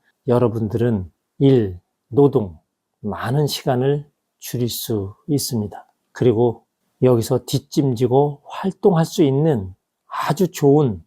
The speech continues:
나만의 성장, 자연과의 대화, 이것을 할 수 있는 아주 엄청난 좋은 농업을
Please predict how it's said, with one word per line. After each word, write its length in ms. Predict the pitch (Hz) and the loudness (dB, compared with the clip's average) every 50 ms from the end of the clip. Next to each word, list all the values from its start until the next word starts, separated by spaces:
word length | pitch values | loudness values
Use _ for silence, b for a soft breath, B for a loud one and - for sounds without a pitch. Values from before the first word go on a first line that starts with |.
| _ _ _ _ _ _ | _ _ _ _ _ _
나만의 640 | 127 120 113 110 113 113 117 113 117 123 123 127 117 | -4 -2 -2 0 0 -2 -2 -2 -2 -2 -2 -4 -4
성장, 540 | - - - 147 131 127 127 104 87 85 _ _ _ _ _ - | -6 -6 -6 -4 -2 -2 -2 -4 -4 -8 _ _ _ _ _ -10
자연과의 840 | - 120 117 113 110 110 110 104 110 107 107 110 110 113 113 110 - _ | -4 -2 -2 0 0 0 0 0 0 0 0 0 0 -2 -4 -8 -12 _
대화, 420 | - - 135 127 110 104 104 - - _ _ _ _ _ | -10 -4 -4 -2 -2 -4 -6 -10 -14 _ _ _ _ _
이것을 500 | 135 113 104 113 113 104 - 123 117 110 | -6 -2 0 0 0 0 -2 -2 -4 -4
할 160 | 104 - 156 | -2 -4 -4
수 180 | 143 - - 147 | -6 -2 -2 -2
있는 380 | 120 110 113 113 117 120 123 - _ _ | 0 0 -2 -2 -2 -4 -8 -10 _ _
아주 280 | _ 120 120 113 120 117 | _ -8 -6 -4 -4 -6
엄청난 1120 | 110 104 104 110 117 135 156 160 - - - - 170 160 156 156 170 156 127 98 90 80 _ _ _ | -4 -2 0 0 2 2 0 -2 -2 -4 -6 -4 -2 -2 0 2 2 0 0 -2 -6 -12 _ _ _
좋은 600 | - - - 135 135 156 175 196 196 190 202 190 185 _ _ _ | -20 -6 -2 0 4 4 6 6 4 4 2 -2 -6 _ _ _
농업을 640 | _ 131 110 120 120 113 110 110 104 117 120 123 123 | _ -8 -6 -4 -4 -2 -4 -4 -4 -4 -4 -6 -6